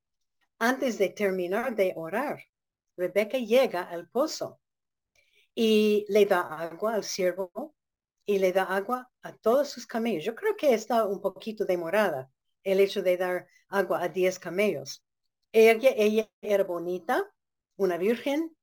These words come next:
y era de la familia del hermano, era del hermano de Abraham. Y yo digo que ella era muy juiciosa y buen trabajadora.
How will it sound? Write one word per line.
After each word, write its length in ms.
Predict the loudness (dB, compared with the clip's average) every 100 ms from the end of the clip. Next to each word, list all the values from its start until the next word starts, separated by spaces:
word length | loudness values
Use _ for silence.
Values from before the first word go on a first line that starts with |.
| _ _ _
y 420 | 0 2 0 -2 _ _ 0
era 260 | 4 4
de 200 | 4 0
la 120 | 0 -2
familia 640 | -6 -4 -4 -2 -4 -6 _ _ _ _ _ 0
del 280 | 6 6 4
hermano, 800 | -8 -2 2 2 2 -2 -6 -12 _ _ _ 2
era 220 | 2 4
del 380 | 4 2 0 -8
hermano 480 | -10 -4 -2 0 0
de 160 | 0 -2
Abraham. 640 | -4 -4 -2 0 -2 -6 _ _ _ _
Y 180 | -4 0
yo 220 | 2 2
digo 300 | 2 -2 -6
que 200 | -6 -4
ella 200 | -2 -2
era 160 | -2 -2
muy 200 | -4 -8
juiciosa 640 | -6 -10 -6 -4 -4 -6
y 80 | -10
buen 200 | -6 -4
trabajadora. 760 | -4 -6 -6 -6 -4 -4 -6